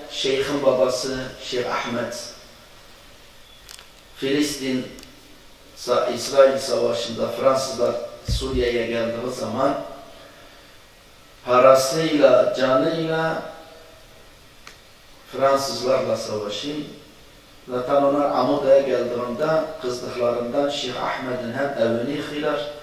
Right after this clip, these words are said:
hem de dergahını yıkıyorlar. Niye ki mücahitleri örgütlü ve parasından savaşa gidenlere silah alıyor. Para yardımı yapıyor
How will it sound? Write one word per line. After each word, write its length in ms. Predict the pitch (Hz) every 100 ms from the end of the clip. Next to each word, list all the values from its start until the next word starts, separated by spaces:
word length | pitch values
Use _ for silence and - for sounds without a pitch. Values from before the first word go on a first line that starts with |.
| - - - - - -
hem 180 | 131 131
de 180 | 127
dergahını 540 | 117 113 117 110 113 120
yıkıyorlar. 540 | 110 107 101 98 - - - - - - 202 - 196 -
Niye 380 | 135 139 120 -
ki 320 | 151 156 151 - - -
mücahitleri 1160 | - 127 143 135 135 135 - 135 135 151 151 131
örgütlü 600 | 131 120 127 - 165 190 196 - - - - - - - - -
ve 400 | 554 - - - - - - - - - -
parasından 880 | - 127 127 - - 180 180 180 190
savaşa 540 | - 151 147 147 - 160
gidenlere 500 | - 147 143 143 165
silah 460 | - 143 - -
alıyor. 200 | 113 110 - - - - - - - - - -
Para 280 | 117 - 139
yardımı 500 | - - - 151 147
yapıyor 360 | 139 147 151